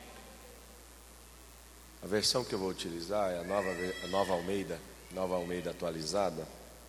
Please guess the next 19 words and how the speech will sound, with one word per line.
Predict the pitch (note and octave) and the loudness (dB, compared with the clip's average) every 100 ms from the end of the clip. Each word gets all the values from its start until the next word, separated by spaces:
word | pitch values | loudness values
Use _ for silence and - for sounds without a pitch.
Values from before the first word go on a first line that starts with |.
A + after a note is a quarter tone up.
| - - - - - - - - - - - - - - - - - - - - | -18 -18 -18 -18 -18 -18 -18 -18 -18 -18 -18 -18 -18 -18 -18 -18 -18 -18 -14 -2
E | |
aí, | E2 D#2+ E2 F2+ F2 F2 - - | 0 2 2 0 0 -4 -10 -2
talvez | F#2 F2+ F#2+ | 2 4 4
difira | F2+ F#2+ - G2 | 2 -2 0 2
um | G2 | 2
pouquinho | F#2 F2+ G2 F#2 | 0 -2 -2 -2
do | F2 - | -2 -2
seu | - F#2 | 0 -2
texto, | - B2 A#2 - G2+ | 0 0 0 -4 -2
mas | G2+ G2+ F#2 - - - G2 | 0 0 0 -2 -4 -8 -4
você | F2+ F2+ | 0 0
vai | F2 | 0
conseguir | E2+ F2 - E2+ F2 - - - - - - | -2 0 0 0 -6 -8 -16 -16 -18 -18 0
perfeitamente | G#2 - G2 F#2+ F2+ E2+ F2 - | 2 2 -2 -2 0 -2 -2 -4
entender | E2+ F2 E2 E2 D#2+ - - - - - - - - - - - - | -6 -4 -4 -2 -4 -6 -14 -16 -16 -18 -18 -18 -18 -18 -18 -14 -12
o | |
conteúdo | - F2+ F2 E2+ D#2+ D2+ | 0 0 2 2 2 0
dessa | D#2+ D#2 E2 | 2 2 2
mensagem. | E2 D#2+ - C#2+ C#2 | 0 2 2 2 -4